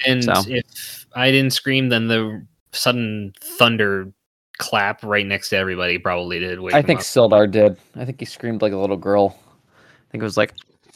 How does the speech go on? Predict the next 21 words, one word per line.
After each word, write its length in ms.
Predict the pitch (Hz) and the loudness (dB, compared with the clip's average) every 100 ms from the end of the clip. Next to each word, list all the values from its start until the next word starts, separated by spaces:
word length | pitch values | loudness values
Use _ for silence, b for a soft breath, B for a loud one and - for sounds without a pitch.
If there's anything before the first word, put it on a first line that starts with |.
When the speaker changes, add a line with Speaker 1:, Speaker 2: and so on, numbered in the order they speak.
| - _ _ _ _ _ _ B B B B B B - | -20 _ _ _ _ _ _ B B B B B B -8
Speaker 1:
Okay, 240 | 135 123 - _ 131 | -2 0 -2 _ 0
well, 560 | 120 117 117 113 107 - _ _ _ _ _ _ _ _ _ _ _ - | 4 4 4 2 -2 -12 _ _ _ _ _ _ _ _ _ _ _ 0
um, 1080 | 135 127 127 127 123 123 120 120 117 113 110 | 2 4 4 2 4 4 2 2 0 -2 -6
I 180 | 113 123 | -4 -2
need 180 | 123 113 | -2 -2
to 60 | 110 | -4
get 380 | 98 113 - 107 | 0 2 2 -2
up, 220 | 104 - - | -8 -8 -14
I 160 | - 101 | -10 -6
suppose. 760 | - - 95 92 98 - - - 107 - - _ | -4 -2 -2 -4 -6 -8 -10 -4 -2 -2 -4 _
So, 360 | - 95 95 95 | -10 -6 -4 2
Speaker 2:
Sure, 340 | 110 104 98 | 4 6 4
Speaker 1:
um, 60 | 98 | 0
Speaker 2:
free 400 | - - 131 123 | -10 2 4 4
Speaker 1:
attack. 120 | 101 | 4
Speaker 2:
bonus 320 | 113 101 98 | 2 0 2
action. 400 | 90 92 87 90 | 0 0 -4 -4
You're 160 | 95 104 | 0 2
up. 240 | 90 - _ _ _ _ _ _ _ - | 2 0 _ _ _ _ _ _ _ 0
Speaker 1:
Okay, 340 | 117 92 82 - | 0 2 -2 -6
cool. 220 | - 80 | -10 -10